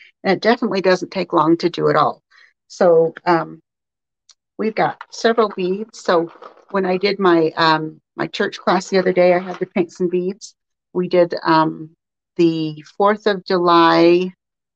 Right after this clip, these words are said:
um, tags. Those are in the Etsy shop, but we did the Fourth of July tags, and those turned out really, really cute. Um, but anyway, I hope you all have a fabulous day. And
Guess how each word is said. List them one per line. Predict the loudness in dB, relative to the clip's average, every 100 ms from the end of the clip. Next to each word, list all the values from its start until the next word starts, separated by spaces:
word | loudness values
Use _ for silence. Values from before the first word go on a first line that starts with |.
| _ _ _ _ _
um, | 0 2 0 -4 -10 -14 -4
tags. | 0 2 0 -4 -14 -20 _ _
Those | -2 -2 -2
are |
in | 0 0
the | 0
Etsy | -2 -6 -8 -8
shop, | -4 -4 -6
but | -10
we | -8
did | -8 -8
the | -6
Fourth | -6 -6 -8
of |
July | -10 -6 -4 -6
tags, | -6 -6 -6 -8 -14 _ _ -20 _ _ _
and | 2 4 4
those | 4 2 0 -8
turned | -6 -6
out | -8 -4
really, | 2 2 2
really | -4 -6 -10
cute. | -4 -2 -2 -4 -14 _ _ _ _ _ -2
Um, | 2 2 0 -6 -14 _ -6 0
but | 2
anyway, | 2 4 4 2 0 -8 -20 _
I | -6
hope | -2 -2 -4
you | -6
all | 0 2 2
have | 2 -2
a |
fabulous | -2 -2 -2 -4 -6 -2
day. | 0 0 -2
And | 0 0 0